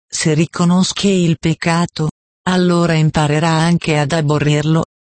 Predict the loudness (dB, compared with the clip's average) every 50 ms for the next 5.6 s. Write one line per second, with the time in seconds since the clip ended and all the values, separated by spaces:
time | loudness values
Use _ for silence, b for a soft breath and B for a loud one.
0 | _ _ _ -4 -4 -2 -2 -4 -2 -2 -2 0 0 0 0 -2 -2 -2 -2 0
1 | 0 0 0 0 0 0 0 0 0 -2 -2 0 0 0 0 0 0 2 4 4
2 | 4 4 4 2 2 0 -2 -2 0 0 0 0 2 2 0 0 0 0 0 2
3 | 2 2 2 2 2 2 0 0 0 0 0 0 0 -2 -2 -4 -2 -2 0 0
4 | 2 2 2 2 2 2 0 0 0 2 0 0 0 -2 -2 -2 -2 0 0 0
5 | 0 0 0 -2 -2 -2 -2 -2 -2 -4 -4 -4